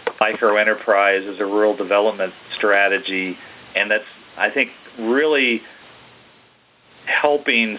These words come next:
Senator Harkin as he makes his Farm Bill version for the Senate Ag Committee. It's helping him and supporting him being able to put the micro provision in his.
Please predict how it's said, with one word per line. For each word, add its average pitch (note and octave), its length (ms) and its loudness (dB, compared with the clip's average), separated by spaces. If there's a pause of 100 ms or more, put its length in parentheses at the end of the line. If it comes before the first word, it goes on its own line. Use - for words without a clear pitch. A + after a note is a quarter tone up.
(100)
Senator A#2 400 2
Harkin G#2 720 -2
as G2 280 0
he A2+ 200 0
makes G#2+ 380 0
his A2+ 300 0 (220)
Farm G#2+ 380 0
Bill G2+ 260 4
version G2+ 440 0
for G2+ 120 -4
the F#2 80 -4 (100)
Senate A2 380 2
Ag G2+ 280 0
Committee. F#2+ 440 0 (680)
It's G#2 220 0
helping C3 380 0
him A#2 560 0 (400)
and F#2 220 0
supporting B2+ 480 0
him G#2+ 240 0
being A2 180 2
able G#2+ 240 2
to - 80 -10 (140)
put A#2 200 2 (400)
the G2 60 -2
micro G#2 420 0
provision F#2 600 -2
in F2+ 100 -6
his. F#2+ 340 0